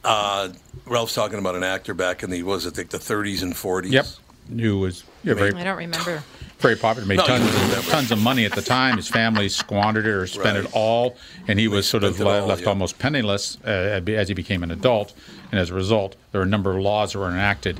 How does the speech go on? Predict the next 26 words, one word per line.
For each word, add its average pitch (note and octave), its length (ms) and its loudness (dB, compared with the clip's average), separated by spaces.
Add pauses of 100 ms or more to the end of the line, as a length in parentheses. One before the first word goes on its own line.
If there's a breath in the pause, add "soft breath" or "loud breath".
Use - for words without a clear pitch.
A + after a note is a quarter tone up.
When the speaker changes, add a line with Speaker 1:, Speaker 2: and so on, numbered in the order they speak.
Speaker 2:
in F#2+ 520 0
California G2+ 760 0
called F#2+ 160 -2
the F2+ 60 -2
Jackie F#2+ 300 0
Coogan C#3+ 280 0
laws, F#2+ 340 0 (320 loud breath)
and F#2+ 160 2
those G2 300 2
laws A2+ 640 0 (260 loud breath)
ins-, F#2 320 -2
uh, F#2 220 -2
Speaker 1:
Right. F2 320 -2
Speaker 2:
uh, G#2+ 140 -2 (100)
insist - 400 0
that F#2 140 -2
child G2+ 460 0
actors, B2+ 560 0 (440 loud breath)
their F#2+ 240 2
profits A#2 720 -2 (140)
go G2 180 2
into G2 400 0
an F#2+ 100 -4
irrevoca-, G2 720 -2 (100)
irrevocable G2 480 0
trust - 420 0